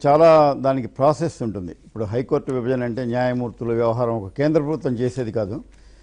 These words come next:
అది సుప్రీంకోర్టు న్యా-, పరిధిలో కూడా ఉంటుంది. కాబట్టి కొంత కాలయాపన జరగడానికి అవ-, అవకాశం ఉంది, కానీ మరీ ఇంత చేయాల్సిన అవసరం లేదు. అన్నిటికంటే ఆశ్చర్యం ఏంటంటే, సడన్గా ఒకటో తారీఖుల్లో అని చెప్పి ఒక కొద్ది రోజుల ముందే ప్రకటించడం,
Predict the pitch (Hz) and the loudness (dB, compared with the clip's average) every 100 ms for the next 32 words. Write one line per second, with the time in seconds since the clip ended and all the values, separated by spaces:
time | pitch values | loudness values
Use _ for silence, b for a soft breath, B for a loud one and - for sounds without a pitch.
0 | b 107 107 131 120 170 151 156 131 131 | b -10 -8 -8 -2 -2 0 -4 -4 -4
1 | 127 120 117 110 104 - - - - 151 | -2 -2 -4 -6 -10 -18 -20 -16 -4 0
2 | 151 147 139 131 117 113 98 110 381 - | 2 2 2 0 -2 -6 -8 -10 -14 -20
3 | b b b 180 214 190 180 160 147 165 | b b b -2 -2 0 0 0 4 6
4 | 196 190 - 180 165 151 160 165 165 147 | 8 6 4 0 0 0 2 2 0 2
5 | 135 131 127 - 135 139 170 170 160 185 | 2 2 0 -2 -4 -4 -4 -4 -4 -4
6 | 139 127 170 180 175 156 123 156 156 151 | -2 0 0 -2 -2 -4 -2 2 2 2
7 | 135 135 135 139 135 127 208 277 b b | -2 -4 -4 -4 -4 -4 -6 -14 b b
8 | b b - 156 185 202 190 180 170 170 | b b -6 -2 -2 -2 2 2 2 0
9 | 165 160 156 170 214 147 156 - 156 196 | -2 0 -2 -4 -6 -6 -8 -2 0 0
10 | 202 190 135 160 _ b b b 139 151 | 0 0 -2 -4 _ b b b 0 2
11 | 175 160 160 151 156 151 147 139 139 160 | 2 2 0 0 -2 0 0 -2 -4 -4
12 | 170 127 123 131 120 135 147 147 139 135 | -4 -4 -4 -6 -4 0 0 0 -2 -2
13 | 143 123 113 98 92 - | -4 -6 -8 -8 -12 -18